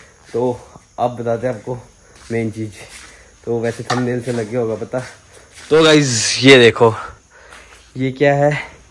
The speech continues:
ये है अपनी beast के exhaust। तो ये देख लो exhaust, ये original वाले exhaust हैं।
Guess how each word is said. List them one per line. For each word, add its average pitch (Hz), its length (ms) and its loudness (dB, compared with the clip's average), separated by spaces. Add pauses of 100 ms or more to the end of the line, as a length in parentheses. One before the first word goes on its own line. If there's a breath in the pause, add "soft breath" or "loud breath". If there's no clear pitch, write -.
ये 117 400 2
है 123 240 8 (120)
अपनी 117 540 2 (800 loud breath)
beast 120 400 -4
के 117 220 -4 (1000 loud breath)
exhaust। 107 680 -2 (680 loud breath)
तो 104 80 -2
ये 113 200 2
देख 110 220 2
लो 123 120 6
exhaust, 117 640 2 (420 soft breath)
ये 117 140 2
original 120 440 6
वाले 117 220 6
exhaust 110 440 0
हैं। 131 140 2